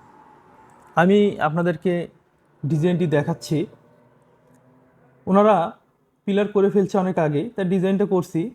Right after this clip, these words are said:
এমন সেদিন, উম, সাইডে যাওয়ার পর ওনার, উনি বলতেছে যে আমার কাছে টাকা নেই, ব্যাংক থেকে টাকা তোলা হয়নি। যাই হোক, মানে,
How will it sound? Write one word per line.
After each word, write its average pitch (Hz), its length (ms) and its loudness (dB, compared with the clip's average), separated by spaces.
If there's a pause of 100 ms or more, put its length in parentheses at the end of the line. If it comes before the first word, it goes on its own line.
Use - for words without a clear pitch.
(100)
এমন 202 360 -2 (120)
সেদিন, 196 380 0 (340)
উম, 165 240 -8
সাইডে 175 300 0
যাওয়ার 185 240 2
পর 196 200 2
ওনার, 180 460 -2 (180)
উনি 190 200 -2
বলতেছে 170 420 -2
যে 185 200 0
আমার 143 160 -2
কাছে 151 180 -4
টাকা 143 300 -2
নেই, 170 300 0 (520)
ব্যাংক 143 240 -2
থেকে 160 160 -2
টাকা 139 220 -2
তোলা 131 300 -2
হয়নি। 110 380 -6 (880)
যাই 208 220 4
হোক, 214 140 0 (2000)
মানে, 202 340 2